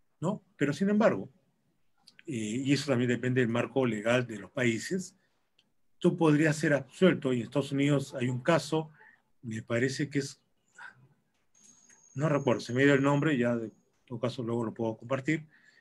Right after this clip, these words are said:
de una empresa muy conocida, una consultora, ¿ya? Que tuvo un caso de corrupción, no sé si fue K P M G o Ernst and Young, pero fíjense bien interesante, ¿ah?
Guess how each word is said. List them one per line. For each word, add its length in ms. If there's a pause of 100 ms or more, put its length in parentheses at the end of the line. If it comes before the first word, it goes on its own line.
(160)
de 160
una 160
empresa 680
muy 280
conocida, 420
una 160
consultora, 760
¿ya? 240 (480)
Que 100
tuvo 800
un 340
caso 560
de 520
corrupción, 800 (520)
no 160
sé 160
si 120
fue 360
K 240
P 160
M 200
G 320
o 160
Ernst 280
and 120
Young, 300 (800)
pero 560 (120)
fíjense 420
bien 140
interesante, 680
¿ah? 100